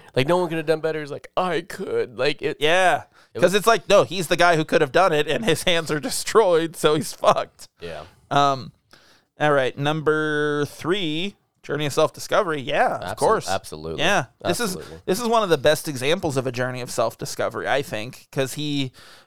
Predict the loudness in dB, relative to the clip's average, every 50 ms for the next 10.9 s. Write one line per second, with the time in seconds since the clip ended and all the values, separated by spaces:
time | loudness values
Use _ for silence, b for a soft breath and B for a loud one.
0 | B -8 -6 2 4 4 4 2 0 -12 -16 _ _ _ -4 -2 -2 -2 0 -2
1 | -4 -4 -2 -2 -2 -4 -4 -6 -8 -8 -4 -2 0 0 0 -4 -4 -2 -2 -2
2 | -2 -2 -2 -2 -2 -2 -2 -4 -2 0 2 2 2 2 0 -4 -8 -10 -12 _
3 | _ -8 -4 -4 -4 -4 -4 -4 0 2 2 2 2 0 -4 -12 B B B B
4 | B B -4 -2 -2 -2 -4 -4 -4 -4 -4 -4 -4 -4 -2 0 2 4 4 4
5 | 4 2 0 -2 -4 -4 -2 0 2 2 2 2 0 -2 -4 -6 -10 -4 0 2
6 | 2 2 2 0 -4 -4 -2 -2 0 0 0 -2 -2 -4 -8 _ _ _ _ _
7 | _ _ _ _ _ -8 -4 -2 0 0 0 0 -2 -4 -6 -8 _ _ _ _
8 | _ _ _ 2 4 4 4 2 -2 -2 0 0 0 0 -2 0 2 2 2 2
9 | 0 -2 -6 -10 -10 -8 -6 -4 -2 -2 -2 -2 -2 -4 -2 2 4 4 4 4
10 | 2 0 -4 -12 -20 _ _ -6 -4 -2 -2 -4 -4 -8 -12 -16 -18